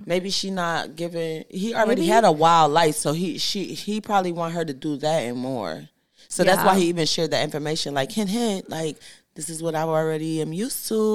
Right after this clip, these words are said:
Speaker 1: or I've experienced.
Speaker 2: Right.
Speaker 1: Like, you're kinda like, "Granny, like, turn it up."
Speaker 2: Right.
Speaker 1: 'Cause why would he even ex-, why would he even expose these type of things with her?
Speaker 2: Yeah.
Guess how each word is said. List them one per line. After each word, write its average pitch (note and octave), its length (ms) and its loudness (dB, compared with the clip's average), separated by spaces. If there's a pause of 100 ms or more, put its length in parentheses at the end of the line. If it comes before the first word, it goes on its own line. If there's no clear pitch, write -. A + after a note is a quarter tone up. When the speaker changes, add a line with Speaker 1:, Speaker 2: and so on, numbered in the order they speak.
Speaker 1:
or F3+ 60 2
I've D3+ 200 0
experienced. F#3+ 800 -6
Speaker 2:
Right. F3+ 180 -2
Speaker 1:
Like, D#3 400 -2 (440)
you're D3 80 -16
kinda E3 340 -8
like, D#3 380 -4 (960)
"Granny, G#3+ 840 -2
like, E3 260 -4
turn E3 220 -8
it F3+ 100 -8
up." G#3+ 720 0 (180)
Speaker 2:
Right. G3 300 -2
Speaker 1:
'Cause F#3+ 120 -2
why F3+ 140 6
would F3+ 160 -2
he G3 100 -6 (180)
even E3+ 200 -8
ex-, - 300 -8 (200)
why F3+ 140 -4
would F#3 120 -2
he F#3 60 -4
even F3 220 -6
expose E3 680 -4
these D3+ 180 -8
type D#3+ 180 -6
of - 140 -12 (520)
things E3 380 -6
with E3+ 220 -8
her? A#2 280 -8 (320)
Speaker 2:
Yeah. F#3+ 420 2